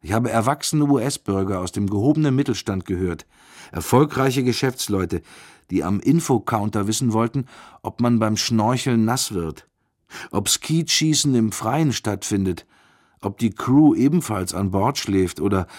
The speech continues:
um welche Uhrzeit das Midnight-Buffet eröffnet wird.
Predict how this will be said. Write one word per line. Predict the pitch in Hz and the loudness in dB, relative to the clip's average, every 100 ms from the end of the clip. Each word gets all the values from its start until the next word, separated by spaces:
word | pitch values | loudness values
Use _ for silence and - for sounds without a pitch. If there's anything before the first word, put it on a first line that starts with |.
| - - | -20 -18
um | - 98 95 | -6 -2 0
welche | 123 147 | 2 2
Uhrzeit | 127 135 147 - 147 143 131 | 4 2 2 2 0 0 -2
das | 123 - | -4 0
Midnight-Buffet | 156 175 120 95 90 - 90 - 90 | 0 0 0 -2 -2 -4 -4 -4 -4
eröffnet | 73 71 67 - 62 | -4 -6 -8 -10 -14
wird. | 62 60 - | -14 -16 -18